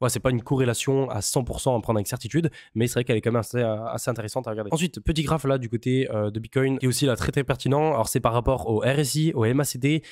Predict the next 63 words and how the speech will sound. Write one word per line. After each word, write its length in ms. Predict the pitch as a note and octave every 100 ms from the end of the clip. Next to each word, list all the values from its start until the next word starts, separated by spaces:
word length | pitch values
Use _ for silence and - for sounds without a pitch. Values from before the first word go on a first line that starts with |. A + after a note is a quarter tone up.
| - -
et, 320 | B2 C3 C3+ A2+
euh, 100 | G#2
par 100 | A2
rapport 260 | A2 B2+
un 80 | A2+
peu 120 | A2
aux 100 | B2
vagues 180 | A2+ A2
d'Elliott, 380 | G#2+ G#2 A2+ A2+
euh, 60 | G2+
qu'il 140 | G#2+
y 40 |
a 20 | A2
sur, 320 | - G#2 G#2
euh, 60 |
sur 140 | G#2 A2
Bitcoin. 300 | G2+ G#2+ G2+ _ _
En 100 | C3
gros, 320 | C3 C3 F3 E3+
il 80 |
nous 120 | B2 B2+
a 60 |
mis 200 | C#3 D3
ici 300 | B2+ - D3+
une 140 | B2+ G#2+
pattern 380 | C3 D3 C3+
de 80 | A2
B 160 | G#2+ B2+
T 120 | B2+
C, 420 | - C3 C3 C3+
euh, 280 | A2+ G#2+ G#2
trimestre 480 | - B2+ B2+ - A2
quatre 180 | C#3+ -
deux 140 | A#2 A2+
mille 140 | G#2+
vingt, 180 | C3+ E3+ - - -
euh, 60 | A#2
qui 100 | A#2+
était 140 | A2
assez 140 | B2 C#3+
intéressante. 400 | C#3 A2+ D#3 C3
On 40 |
avait 160 | A2 A2
un 80 | A2+
point 180 | - B2
bas 120 | B2+
sur 160 | B2+
R 40 | A2+
S 160 | A2
I, 200 | C3+ C#3
un 120 | B2+ A#2+
point 160 | A2+
haut, 220 | A#2 B2
voilà, 160 | A#2+ G#2
un 60 | G2+
point 160 | A2
bas, 300 | G#2+ A2+ A#2 A#2
un 60 |
point 180 | G#2+ G#2
haut, 200 | A2 A2+
un 80 | G#2+
point 140 | G#2
bas. 200 | G#2 B2+